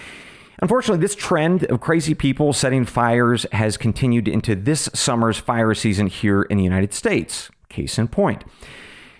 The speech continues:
A man named Trenton Smith was arrested late last week in Oregon for setting fires in the rural southwestern part of the state.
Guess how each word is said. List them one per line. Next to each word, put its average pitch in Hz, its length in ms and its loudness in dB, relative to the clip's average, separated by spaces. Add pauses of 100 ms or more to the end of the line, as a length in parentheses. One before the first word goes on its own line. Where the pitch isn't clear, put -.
(160)
A 151 80 0
man 190 260 2
named 170 220 2
Trenton 208 380 0
Smith - 640 -2
was 127 160 0
arrested 123 580 0
late 131 360 0
last 120 260 0
week 107 180 0
in 110 100 -2
Oregon 113 440 2
for 110 180 0
setting 113 280 0
fires 104 480 0
in - 140 -2
the 98 100 2
rural 117 340 2
southwestern 113 800 0
part 95 380 -2
of 95 80 -6
the 123 60 0
state. - 340 -4